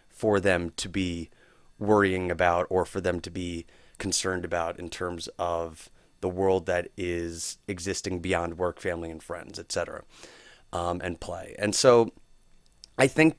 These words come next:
that we, when we think about this, though, we can't deny that there are decisions happening on a daily basis at every level in your company that you work with, in your workplace, or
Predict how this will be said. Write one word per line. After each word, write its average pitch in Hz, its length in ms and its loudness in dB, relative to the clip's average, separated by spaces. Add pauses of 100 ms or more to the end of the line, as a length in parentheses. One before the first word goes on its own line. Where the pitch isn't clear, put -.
that 117 340 6
we, 113 540 0 (240)
when 110 260 2
we 107 80 0
think 151 280 2
about 107 320 6
this, 95 200 -4
though, 90 240 2
we 95 100 -6
can't 135 540 -6
deny 98 760 2 (340)
that 104 240 2
there 104 340 4
are 95 280 4
decisions 90 1040 -4
happening 92 720 -2
on 104 160 2
a 98 40 2
daily 113 440 2
basis 92 640 -4 (100)
at 107 140 2
every 127 280 2
level 95 480 0 (520)
in 101 200 0
your 85 380 -4 (240)
company 156 380 0
that 143 160 0
you 139 120 -2
work 131 300 -4
with, 127 260 -2
in 95 120 -6
your 92 120 -4
workplace, 120 800 -2
or 92 320 4